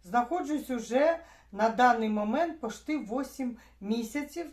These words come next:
тут, в Канаді. М, е, ось, е, завтра буде де-, шість місяців,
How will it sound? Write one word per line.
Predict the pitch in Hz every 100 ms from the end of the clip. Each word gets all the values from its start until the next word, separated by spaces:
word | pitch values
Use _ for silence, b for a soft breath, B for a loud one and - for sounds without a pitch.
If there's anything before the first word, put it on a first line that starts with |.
| -
тут, | 339 349 302
в | 226 - -
Канаді. | 311 302 302 320 302 302 302 b b b -
М, | 233 240 233
е, | 233 226 226 214 214 - B -
ось, | 233 226 240 220 -
е, | 226 220 214 208
завтра | 190 226 196 - 180
буде | - 208 208 175 B B -
де-, | - 156 240 247 226 196
шість | 196 277 240 -
місяців, | 226 302 359 370 349 349 349